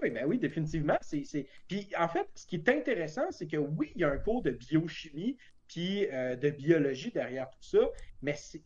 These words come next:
c'est, c'est une, ça nous est raconté, c'est une simulation, c'est un, c'est, c'est un mo-, c'est une manière de,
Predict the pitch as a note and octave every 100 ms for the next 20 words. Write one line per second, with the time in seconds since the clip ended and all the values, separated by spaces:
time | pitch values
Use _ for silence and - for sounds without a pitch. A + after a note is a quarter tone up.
0 | - - D#3 - - D#3 D3+ D#3 - D3+
1 | D#3 D3+ G#3 D#3+ C3 G3+ B3+ A#3 F3+ D#3+
2 | F3+ G3+ A3+ - _ - D#3 C#3+ C#3 -
3 | - B3 A#3+ G3 D#3+ D#3 G3 A3+ A3 D3
4 | C3+ C#3 C3+ C3+ - C3+ B2+ D#3 C#3 D3
5 | D#3+ F3 - D#3+ E3+ G#3+ A3+ C#4+ C#4+ D3+
6 | D3